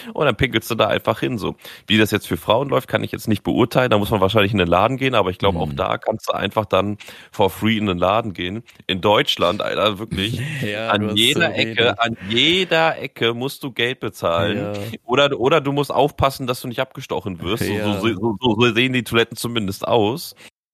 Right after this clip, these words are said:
Speaker 1: Und da muss man sich doch wirklich jetzt mal nicht wundern, dass ich nicht auf eine Toilette gehe. Also wenn ich, ich kann verstehen, wenn ich, äh, ein, ein längeres Geschäft mache, dass ich dann dafür einen Euro oder sowas hinblätter wegen Klopapier, Pipapo und so weiter.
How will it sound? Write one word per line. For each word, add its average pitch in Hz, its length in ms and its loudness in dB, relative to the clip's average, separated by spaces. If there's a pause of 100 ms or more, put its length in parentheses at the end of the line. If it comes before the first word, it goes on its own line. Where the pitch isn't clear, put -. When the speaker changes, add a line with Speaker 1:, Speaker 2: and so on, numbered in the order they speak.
(140)
Speaker 1:
Und 110 440 0 (280)
da 101 120 4
muss 113 180 2
man 151 140 2
sich 131 140 0
doch 123 180 4
wirklich 135 320 -4
jetzt - 360 -10
mal 95 160 0
nicht 113 260 -2
wundern, 143 580 0 (800)
dass - 560 -2
ich - 540 -2
nicht 104 720 -2
auf 123 140 2
eine 135 120 0
Toilette 120 420 0
gehe. 98 460 0 (280)
Also 110 260 2
wenn 120 120 2
ich, 120 220 -4 (220)
ich - 140 -14
kann 160 180 -2
verstehen, 139 420 0
wenn 120 140 0
ich, 117 180 -2
äh, 98 200 2 (200)
ein, 107 180 0
ein 104 200 2
längeres 131 340 0
Geschäft - 380 -2
mache, 101 200 0
dass 113 140 -2
ich 110 120 -4
dann 135 140 -4
dafür 120 220 0
einen 110 80 0
Euro 131 240 0
oder 101 180 4
sowas 101 240 2
hinblätter 110 460 0
wegen 87 220 -2
Klopapier, 120 500 -2
Pipapo 110 400 -2
und 107 140 0
so 104 100 -4
weiter. 104 320 4